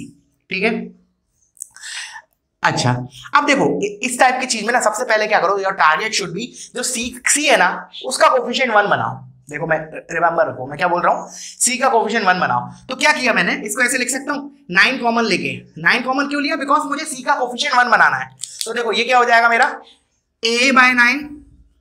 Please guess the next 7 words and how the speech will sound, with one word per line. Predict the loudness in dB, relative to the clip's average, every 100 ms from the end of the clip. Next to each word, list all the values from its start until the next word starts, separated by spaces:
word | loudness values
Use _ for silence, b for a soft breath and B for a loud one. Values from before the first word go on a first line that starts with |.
| _ _ _ _ 0
plus | 4 4 4 0
b | 2 4 6
by | 4 2
three | -2 -2 -8 -16 _ _ _ _ _
plus | 2 4 4 0
c। | -4 -8 -16 _ B B -2
ऐसा | 0